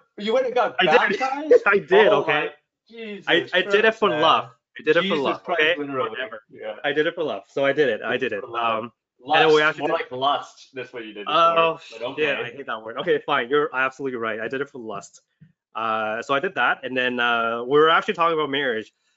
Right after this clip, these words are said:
Speaker 2: To be honest, though, I did everything just to, to making sure that, you know, um, you know, I'm pleasing her. But at the same time, that's not what I wanted. Like, I don't wanna get married. Like,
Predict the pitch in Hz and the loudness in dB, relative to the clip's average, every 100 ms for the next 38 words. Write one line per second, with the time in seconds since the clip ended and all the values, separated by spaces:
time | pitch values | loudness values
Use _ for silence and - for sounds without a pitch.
0 | _ - 180 185 160 113 117 131 139 147 | _ -10 -8 -6 -6 -4 -2 -4 -4 -4
1 | 151 - 131 131 147 160 - 135 135 139 | -4 -2 -4 -2 -4 -6 -8 -10 -6 -6
2 | 135 120 110 117 - 113 - 117 113 _ | -8 -12 -12 -16 -12 -12 -10 -12 -12 _
3 | 127 120 117 123 117 120 107 101 104 104 | -12 -10 -10 -14 -14 -14 -12 -12 -14 -16
4 | 98 101 104 95 92 104 113 101 95 98 | -16 -14 -14 -14 -18 _ -20 -16 -16 -16
5 | 98 98 - 117 - 101 101 120 - _ | -18 -18 -14 -14 -14 -16 -12 -14 -14 _
6 | _ _ _ _ _ - 139 151 - 160 | _ _ _ _ _ -8 -4 -6 -6 -8
7 | - 147 123 131 - 120 123 131 120 104 | -6 -6 -6 -8 -12 -18 -18 -12 -12 -12
8 | 139 104 - _ - 104 131 151 117 95 | -12 -14 -16 _ -20 -14 -12 -8 -10 -10
9 | 90 90 95 127 135 101 | -14 -16 -14 -14 -14 -18